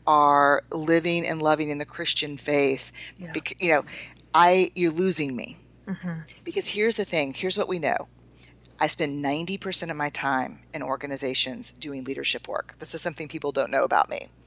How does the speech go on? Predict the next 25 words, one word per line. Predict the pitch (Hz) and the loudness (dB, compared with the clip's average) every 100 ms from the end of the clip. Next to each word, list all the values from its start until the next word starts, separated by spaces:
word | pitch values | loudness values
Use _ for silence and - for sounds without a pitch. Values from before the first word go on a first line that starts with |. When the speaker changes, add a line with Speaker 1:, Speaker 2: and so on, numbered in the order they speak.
| _ | _
Speaker 2:
Hmm. | 226 196 170 - - - - - | -8 -8 -8 -12 -16 -18 -20 -2
Speaker 1:
From | 143 135 | -2 -2
Fortune | - 175 180 - 185 185 | -4 -2 0 0 -2 -4
one | 160 143 | -4 -2
hundred | - 160 160 - | -2 -4 -4 -4
companies | 156 170 160 151 151 - - _ | -4 -4 -6 -4 -4 -4 -10 _
in | 147 143 139 - | -2 0 -2 -10
London, | - 180 190 196 190 180 185 | -2 2 2 2 0 0 -2
Singapore. | - - 214 196 185 - 185 175 170 170 - _ | -4 -2 -2 -4 -8 -4 0 2 2 0 -4 _
I | |
mean, | 160 151 - - | -6 -6 -8 -14
Speaker 2:
Yeah. | 180 | 0
Speaker 1:
that's | 175 180 180 | 2 2 0
what | |
I | 165 | 0
do. | 147 139 | 0 0
I | 131 | 0
work | 151 127 | 0 -2
with | 143 | -4
big | 160 165 | -2 -2
companies | 175 160 170 160 - | -4 -6 -8 -6 -6
around | 139 143 | -4 -4
leadership | 143 139 135 - - - - - - | -4 -4 -4 -2 -4 -8 -20 -20 -10
a | - | -4
lot. | 151 143 113 - | 0 4 4 4